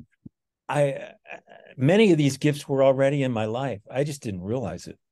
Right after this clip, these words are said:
I just didn't recognize it. I didn't realize tr-, people were trying to help me. I didn't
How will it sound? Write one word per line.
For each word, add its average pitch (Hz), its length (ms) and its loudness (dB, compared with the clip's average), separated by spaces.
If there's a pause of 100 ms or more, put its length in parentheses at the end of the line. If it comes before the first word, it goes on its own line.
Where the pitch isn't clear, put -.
(420)
I - 80 -10
just 143 180 -10
didn't 101 180 -4
recognize 92 640 -10
it. - 100 -20 (260)
I 139 100 0
didn't 180 160 4
realize 147 320 6
tr-, - 160 -8
people 127 380 -4
were 101 80 -6
trying 117 440 -8
to 101 120 -12
help 113 300 -2
me. 78 220 -16 (1700)
I 107 100 -4
didn't 113 460 -4